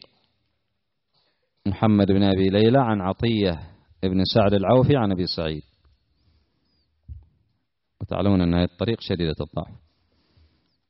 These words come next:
ولكن الحديث صحيح بهذه الطرق. أصحها حديث أشعث بن قيس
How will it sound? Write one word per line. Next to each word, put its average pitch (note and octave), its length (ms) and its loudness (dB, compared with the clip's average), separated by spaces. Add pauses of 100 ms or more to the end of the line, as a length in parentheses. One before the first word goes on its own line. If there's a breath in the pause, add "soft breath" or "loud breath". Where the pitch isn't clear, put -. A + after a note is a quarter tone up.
(1300)
ولكن C3 360 6
الحديث A#2+ 460 4 (1120)
صحيح G2+ 580 0 (260)
بهذه F#2 420 0
الطرق. - 380 -8 (380)
أصحها C3 560 4
حديث A2+ 280 0
أشعث G2 400 -2
بن F#2 180 -2
قيس A#2 260 2